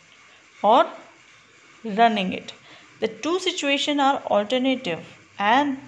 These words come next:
you can say they are opposite. So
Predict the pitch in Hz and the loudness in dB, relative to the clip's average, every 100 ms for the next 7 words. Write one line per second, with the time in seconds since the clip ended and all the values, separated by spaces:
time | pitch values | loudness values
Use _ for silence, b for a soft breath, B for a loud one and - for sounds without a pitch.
0 | - 214 226 262 269 262 285 285 - 226 | -10 -6 -2 -2 -2 -2 0 2 0 0
1 | 294 262 185 - - - _ B B B | -2 -2 -4 -6 -18 -20 _ B B B
2 | B B - 330 392 - | B B -6 -4 -4 -6